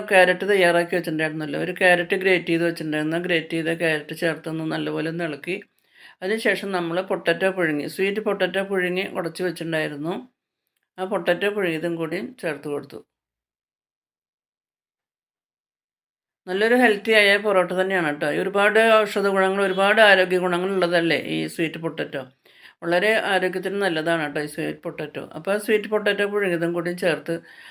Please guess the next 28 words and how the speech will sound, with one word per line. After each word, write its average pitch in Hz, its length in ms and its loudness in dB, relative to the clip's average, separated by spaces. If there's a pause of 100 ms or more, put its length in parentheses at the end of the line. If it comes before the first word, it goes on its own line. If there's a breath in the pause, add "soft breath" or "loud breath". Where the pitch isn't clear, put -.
(140 loud breath)
നല്ലപോലെ 175 540 0
ഒന്ന് 175 280 -4
ഉടച്ച്, 151 340 -4
എല്ലാം 170 220 2
നല്ലപോലെ 170 520 0
ഒന്ന് 160 200 -2
യോജിപ്പിച്ചെടുത്തു. 151 720 -6
നല്ലപോലെ 226 500 2
ഉടച്ചെടുക്കണം. 180 580 0
നമ്മൾ 170 200 -2
പൊട്ട-, 196 340 -2 (380 loud breath)
പൊറോട്ട 202 340 2
ഉണ്ടാക്കുമ്പോൾ 196 480 2
അതിങ്ങനെ 196 340 -4
പുറത്തേക്ക് 196 460 0
ഫില്ലിങ് 190 400 0
പുറത്ത് 185 260 -2
വരാൻ 175 240 4
പാടില്ല. 147 320 0 (140)
അതുകൊണ്ട് 185 460 -2 (120)
നല്ലപോലെ 190 540 2
നമ്മളൊന്ന് 180 480 -2
യോജിപ്പിച്ചെടുക്കണം. 170 880 -2 (520 loud breath)
നല്ലപോലെ 202 580 0
സോഫ്റ്റാക്കി 175 640 0
നമ്മൾ 165 260 -2 (240)
നല്ലപോലെ 170 440 -6
ഉടച്ച് 165 340 -8